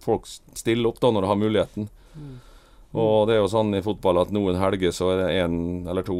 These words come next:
Speaker 1: som avgjør en kamp, og så helga etterpå så er det to-tre andre som gjør det, og, og hvis du klarer å få det til å rullere litt grann på det, så,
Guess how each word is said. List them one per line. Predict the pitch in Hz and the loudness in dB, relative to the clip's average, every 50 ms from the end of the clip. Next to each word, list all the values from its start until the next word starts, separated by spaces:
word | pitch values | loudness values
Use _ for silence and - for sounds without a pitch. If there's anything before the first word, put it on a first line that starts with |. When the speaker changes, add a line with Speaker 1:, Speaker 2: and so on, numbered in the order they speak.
| 87 - | -4 -4
Speaker 1:
som | - 85 87 87 90 | -6 -6 -4 -2 0
avgjør | 87 90 90 90 87 87 | 0 2 2 2 2 2
en | 87 85 | 0 0
kamp, | 90 87 92 98 87 92 | 0 -2 -2 -2 -4 -6
og | 87 92 | -6 -4
så | 92 | -4
helga | 90 92 87 87 85 85 90 | -2 -2 0 0 0 0 -2
etterpå | - - 90 78 78 80 | -2 -4 -6 -4 -4 -4
så | 80 85 85 | -4 -2 -4
er | 85 | -4
det | - - | -4 -6
to-tre | 95 85 80 - 87 87 85 | -6 -6 -4 -2 0 2 2
andre | 85 90 90 87 85 - | 2 2 0 0 -2 -4
som | - 80 82 | -4 -4 -2
gjør | 82 80 80 85 | 0 0 2 2
det, | 87 92 90 | 2 0 0
og, | 90 80 67 | 0 -2 -2
og | 87 98 95 87 | -4 -4 -4 -6
hvis | 101 101 - - | -8 -10 -10 -10
du | 92 | -4
klarer | 107 104 101 95 | -2 -2 0 0
å | 85 | -2
få | - - 95 92 92 | -4 -4 -2 0 0
det | 90 - | 0 0
til | - 92 90 | -2 -2 -2
å | |
rullere | 92 98 98 90 82 82 | 0 2 2 2 2 0
litt | 87 92 - - | -2 -4 -4 -2
grann | 87 85 78 78 | -2 -2 -2 -2
på | - 85 92 | -4 -4 -4
det, | 101 120 | -4 -4
så, | - - 117 101 | -6 -6 -4 -4